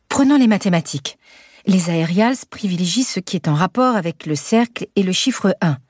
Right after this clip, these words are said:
Les Diggers, tout ce qui touche au triangle et au chiffre trois,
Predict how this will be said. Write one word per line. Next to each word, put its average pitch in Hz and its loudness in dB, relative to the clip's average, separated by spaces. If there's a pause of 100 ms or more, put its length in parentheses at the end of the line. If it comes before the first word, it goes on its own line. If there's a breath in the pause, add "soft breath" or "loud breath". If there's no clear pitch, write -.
(600)
Les 143 2
Diggers, 208 2 (160)
tout 285 -2
ce - -4
qui - -8
touche - -4
au 175 2
triangle 220 2
et 175 0
au 165 0
chiffre - -2
trois, 151 -4